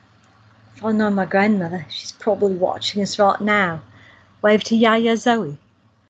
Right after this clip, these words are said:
My mum's probably there, as well as my great aunt Ava. You in for a treat? The three matriarchs of the family. No pressure.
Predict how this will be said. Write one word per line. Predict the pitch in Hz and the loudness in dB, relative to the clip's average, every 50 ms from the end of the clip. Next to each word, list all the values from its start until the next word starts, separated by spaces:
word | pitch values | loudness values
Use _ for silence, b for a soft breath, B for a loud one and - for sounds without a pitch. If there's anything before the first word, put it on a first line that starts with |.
| _ _ _ _ _ _ _ _ _ _ _ _ _ _ _ _ _ - | _ _ _ _ _ _ _ _ _ _ _ _ _ _ _ _ _ -12
My | 214 196 | -8 -4
mum's | 196 196 202 190 180 - - | -2 -2 -2 -2 -4 -8 -12
probably | _ - - 180 170 175 170 180 180 185 | _ -10 -12 -10 -8 -4 -4 -2 -2 0
there, | 185 214 226 247 240 220 - _ _ _ - | 0 2 2 2 0 -4 -8 _ _ _ -14
as | - 196 - | -12 -8 -4
well | 208 208 | -4 -4
as | 190 180 - | -4 -4 -10
my | 185 170 175 175 | -8 -8 -8 -8
great | 160 - 196 196 202 180 - | -6 -4 -2 -2 -2 -2 -2
aunt | 185 185 180 175 170 | -4 -6 -6 -6 -4
Ava. | 175 165 156 135 139 147 - - _ - _ _ _ _ _ _ _ _ _ _ _ _ _ - | -4 -6 -6 -6 -8 -12 -14 -16 _ -20 _ _ _ _ _ _ _ _ _ _ _ _ _ -10
You | 175 175 175 | -6 -4 -4
in | 175 170 | -4 -4
for | - - 190 185 | -4 0 0 0
a | 185 | 0
treat? | - - - 240 214 165 - - _ _ _ _ _ _ _ _ _ _ _ _ _ _ _ _ _ _ _ _ _ | -2 -2 0 2 2 2 0 -6 _ _ _ _ _ _ _ _ _ _ _ _ _ _ _ _ _ _ _ _ _
The | _ _ - | _ _ -2
three | 226 226 220 | 2 2 4
matriarchs | 220 226 220 214 208 - - - 185 170 147 - - - - - | 6 4 4 2 0 -2 -6 -6 -6 -4 -4 -4 -6 -8 -10 -10
of | 190 | -10
the | 170 - | -12 -10
family. | - - 220 208 214 208 190 156 143 143 - - _ _ _ _ _ _ _ _ _ _ _ _ _ _ _ _ | 0 2 4 4 4 2 0 -4 -6 -10 -12 -14 _ _ _ _ _ _ _ _ _ _ _ _ _ _ _ _
No | 339 339 349 330 269 | -14 -6 -2 -2 -2
pressure. | - - - - 156 151 - - - 220 208 | -2 -4 -10 -10 -10 -10 -10 -8 -8 -8 -10